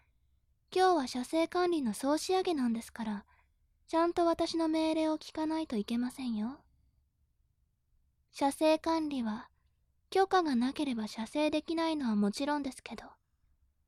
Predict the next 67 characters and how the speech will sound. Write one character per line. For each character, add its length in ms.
射 220
精 300
を 80
命 260
令 180
さ 160
れ 120
た 120
ら、 220
即 320
座 120
に 160
ザ 220
ー 20
メ 140
ン 80
を 60
ピ 160
ュ 40
ッ 20
ピ 120
ュ 40
し 120
な 120
け 100
れ 100
ば 100
い 80
け 140
な 140
い 60
ん 40
で 100
す。 140
今 280
ま 160
で 100
は 120
ひ 100
た 140
す 120
ら 120
射 140
精 220
を 60
我 20
慢 360
さ 120
せ 140
ま 120
し 60
た 120
け 120
ど、 180
も 140
し 140
私 380
が 120
今 220
す 160
ぐ 100
行 100
け 160
っ 20
て 280
言 60
っ 20